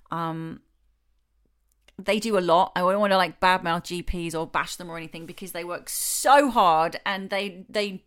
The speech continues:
do so much and on so many different areas of health. But when it comes to kind of, like, female health specialists and sort of getting, locking down,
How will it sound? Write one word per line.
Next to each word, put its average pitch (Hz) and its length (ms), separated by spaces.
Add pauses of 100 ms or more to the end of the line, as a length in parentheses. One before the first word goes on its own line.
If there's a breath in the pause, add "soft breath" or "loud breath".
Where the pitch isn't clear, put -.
do 226 160
so 277 480
much 185 480
and 196 280 (320 loud breath)
on 220 100
so 240 240
many 233 140
different 214 340
areas 185 380
of 180 80
health. 156 440 (360 loud breath)
But 202 80
when 214 100
it - 100
comes 247 380
to 226 240
kind 202 220
of, 185 100
like, 180 320 (320 loud breath)
female 214 480
health 247 300
specialists 170 680
and 175 140
sort - 140
of - 120
getting, 190 380
locking 208 420
down, 170 480